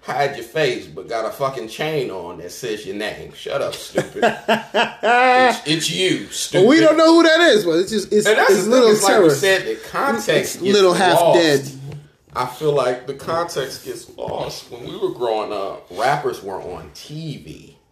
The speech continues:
Speaker 1: And there was the idea of like, like, you know, remember they had Making the Video?
Speaker 2: Yeah.
Speaker 1: So you go, "Oh, you know, this guy doesn't actually wear a ski mask everywhere. This is a video shoot."
Speaker 2: Mm-hmm.
Speaker 1: Whereas people see the picture on Instagram
Speaker 2: And they think,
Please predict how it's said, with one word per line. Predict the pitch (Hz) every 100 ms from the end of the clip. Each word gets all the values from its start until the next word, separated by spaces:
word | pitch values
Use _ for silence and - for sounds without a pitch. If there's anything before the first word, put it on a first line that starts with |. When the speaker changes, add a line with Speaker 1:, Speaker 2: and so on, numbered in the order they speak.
| _ _ _ _ _ _ -
Speaker 1:
And | 113
there | 120
was | 117 107
the | 98
idea | 110 113 113 117 127 113
of | 92
like, | 95 90 -
like, | - 107 -
you | 165
know, | 135 120 123
remember | 160 165
they | 156
had | 151 131 127
Making | 139 - 135
the |
Video? | 127 143 117 95 - - _ _
Speaker 2:
Yeah. | 160 151 117 - _ _ _ _
Speaker 1:
So | _ -
you | 110 127
go, | 127 110 104 -
"Oh, | 156 165 143 98 85 80 _ _
you | 131 139
know, | - 107
this | 107 139
guy | - 135 117
doesn't | 131 139 -
actually | 120 - - 98
wear | 92 120 120
a | -
ski | - 151 151
mask | 104 87 -
everywhere. | 87 87 90 101
This | 123
is | 95 87
a |
video | 80 76 120 85 82 82
shoot." | - 143 139
Speaker 2:
Mm-hmm. | 143 147 143 - _ _ _ _ -
Speaker 1:
Whereas | 104 98
people | - 202 -
see | 107 135
the | -
picture | - 151 151 -
on | - 104
Instagram | 151 147 95 95 87 90 90 135
Speaker 2:
And | 147
they |
think, | 147